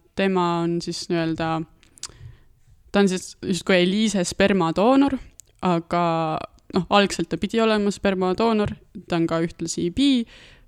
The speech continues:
aga kogu selle protsessi ajal siis Eliise sai aru, et, eh,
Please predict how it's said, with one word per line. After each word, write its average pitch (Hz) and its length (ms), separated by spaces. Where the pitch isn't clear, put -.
aga 175 240
kogu 185 240
selle 180 180
protsessi 180 480
ajal 175 280
siis 170 200
Eliise 180 440
sai 170 500
aru, 185 300
et, - 340
eh, 170 380